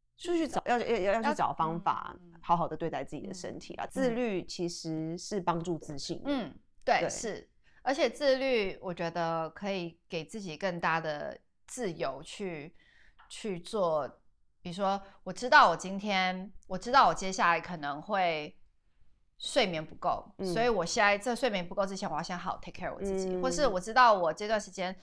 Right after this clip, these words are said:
Speaker 2: 拍戏会比较累，所以在之后我需要好好的回馈我的身体，
Speaker 1: 对，
Speaker 2: take care 我的身体。
Speaker 1: 对，对，对。
Speaker 2: 嗯，我觉得自律很重要。
Speaker 1: 嗯。
Speaker 2: 再来一点是，我觉得有，也有另外一点很重要的是，我觉得我们常常，而且这是我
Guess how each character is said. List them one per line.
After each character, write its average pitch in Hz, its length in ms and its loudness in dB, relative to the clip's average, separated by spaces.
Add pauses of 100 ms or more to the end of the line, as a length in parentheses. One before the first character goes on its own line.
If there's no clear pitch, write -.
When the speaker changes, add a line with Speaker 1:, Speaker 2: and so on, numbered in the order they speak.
(180)
Speaker 2:
拍 - 160 -10
戏 233 140 -4
会 233 100 0
比 226 60 -6
较 151 160 -2
累， 175 240 2
所 - 100 -8
以 220 60 -6
在 233 100 0
之 254 160 -2
后 254 220 6
我 151 80 -8
需 - 100 -6
要 196 60 0
好 185 140 -4
好 147 100 -2
的 - 280 -14
回 170 120 -6
馈 175 220 -6
我 147 80 -10
的 - 80 -14
身 156 200 -10
体， - 220 -20
Speaker 1:
对， 160 140 -4
Speaker 2:
take 151 160 -4
care 185 40 -6
我 - 60 -10
的 156 100 -8
身 - 140 -10
体。 - 60 -18
Speaker 1:
对， - 280 -12
对， 185 140 -10
对。 180 220 -16
Speaker 2:
嗯， 190 80 -10
我 180 100 -8
觉 180 100 -8
得 190 60 -6
自 190 160 -10
律 180 160 -8
很 165 160 -14
重 - 240 -20
要。 - 180 -20 (340)
Speaker 1:
嗯。 175 220 -8
Speaker 2:
再 339 120 4
来 233 160 8
一 254 40 0
点 214 240 0
是， 196 220 -6
我 170 140 -2
觉 156 120 -6
得 156 220 -4
有， 165 140 -8
也 196 180 -4
有 247 140 4
另 220 180 -4
外 226 100 2
一 214 40 -4
点 190 100 -4
很 170 140 -10
重 180 160 -8
要 160 180 0
的 143 80 -6
是， 190 340 -10 (280)
我 208 80 -8
觉 226 100 0
得 220 340 6 (280)
我 190 80 -8
们 190 120 -2
常 202 280 -2
常， 202 200 0
而 175 80 6
且 330 120 2
这 302 100 2
是 311 140 4
我 180 120 6